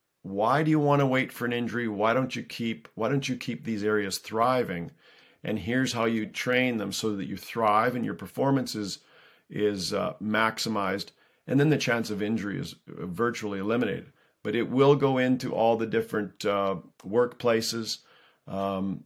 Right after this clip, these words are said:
and it'll show a lot of the studies we've done as well. So the, the book really is, by the time you're done it, you're gonna know everything that we know we've put on the book. And it's been a, a big recap of this area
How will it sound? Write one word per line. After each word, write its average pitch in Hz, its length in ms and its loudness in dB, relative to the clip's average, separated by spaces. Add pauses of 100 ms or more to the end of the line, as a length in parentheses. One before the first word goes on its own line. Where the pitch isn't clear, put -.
and 123 120 2
it'll 117 160 0
show 117 260 2
a - 20 2
lot 107 160 2
of 98 80 -6
the 98 60 -8
studies 95 420 -6
we've 95 160 -6
done 95 160 -4
as 87 140 -8
well. 90 240 -4
So - 160 -10
the, 113 180 -4 (120)
the 110 100 -10
book 139 320 0
really 139 420 4
is, 113 160 0
by 110 160 4
the 110 80 2
time 117 280 0
you're 110 100 0
done 110 180 2
it, 98 140 -4
you're 110 180 -2
gonna 113 180 0
know 107 440 2 (800)
everything 123 560 2
that 101 120 -2
we 113 200 0
know 107 220 2
we've 101 260 -4
put 104 140 -4
on 98 120 -2
the 98 80 -4
book. 95 300 -4
And 95 80 -6
it's 87 120 -8
been 101 200 -6
a, 95 180 -4 (120)
a 92 160 -6
big 98 260 -2
recap 101 540 -4
of 87 120 -10
this 95 260 -8
area 110 640 0